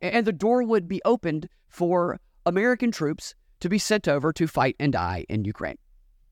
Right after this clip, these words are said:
I mean, it's interesting logic or an interesting argument there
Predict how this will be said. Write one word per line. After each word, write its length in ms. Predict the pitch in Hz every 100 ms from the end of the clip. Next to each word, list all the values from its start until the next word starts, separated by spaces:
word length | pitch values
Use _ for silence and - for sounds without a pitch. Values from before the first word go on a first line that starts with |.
| _ _ _ - _ _ _ _ _ _ _ _
I 80 | -
mean, 120 | 226
it's 120 | 220 247
interesting 460 | 311 285 214 175
logic 420 | 151 254 240 147
or 140 | 170 170
an 60 |
interesting 400 | 208 233 180 165
argument 420 | 160 285 254 151 -
there 340 | 117 104